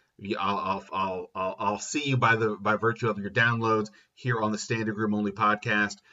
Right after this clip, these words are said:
And, uh, look, I'll, I'll see your good vibes out there in the world. It was a, a fun week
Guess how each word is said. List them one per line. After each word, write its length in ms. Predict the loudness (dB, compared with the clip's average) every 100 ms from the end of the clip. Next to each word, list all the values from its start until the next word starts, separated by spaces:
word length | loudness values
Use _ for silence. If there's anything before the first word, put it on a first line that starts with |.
| -20 _
And, 340 | -2 0 0 2
uh, 240 | 2 2
look, 200 | -2 -6
I'll, 160 | -6 -6
I'll 60 | -8
see 180 | -6 -4
your 120 | -4
good 200 | -2 -2
vibes 360 | 2 2 2 0
out 200 | -2 0
there 140 | 0 -2
in 80 |
the 60 | -2
world. 380 | -2 0 -2 -4 _ _ _
It 100 | -14
was 120 | -10
a, 60 | -8
a 300 | -8 -10 -14
fun 320 | -4 -2 0
week 240 | -2 -4